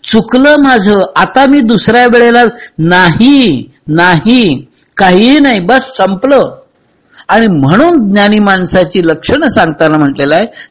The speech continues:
जन्म, मृत्यू, मृत्यू, वृद्धत्व. वृद्धत्व ही मृत्यूची चाहूल देणारी अवस्था आहे. अशा वेळेला तुम्ही सतत याचं स्मरण करून त्याच्यापासून शिका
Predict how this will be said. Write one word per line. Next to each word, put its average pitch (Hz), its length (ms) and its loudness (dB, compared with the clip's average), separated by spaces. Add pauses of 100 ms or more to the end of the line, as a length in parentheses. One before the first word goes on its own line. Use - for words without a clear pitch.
जन्म, 220 480 2
मृत्यू, 156 920 0 (440)
मृत्यू, 170 840 0
वृद्धत्व. 185 760 0 (400)
वृद्धत्व 180 520 0
ही 208 180 2
मृत्यूची 202 600 -2
चाहूल 165 500 0
देणारी 226 400 2
अवस्था 214 460 0
आहे. 120 320 -2 (840)
अशा 233 260 0
वेळेला 226 460 2 (480)
तुम्ही 226 540 2 (360)
सतत 254 580 0
याचं 240 280 2
स्मरण 185 480 0
करून 151 560 2
त्याच्यापासून 220 1000 -2
शिका 180 840 0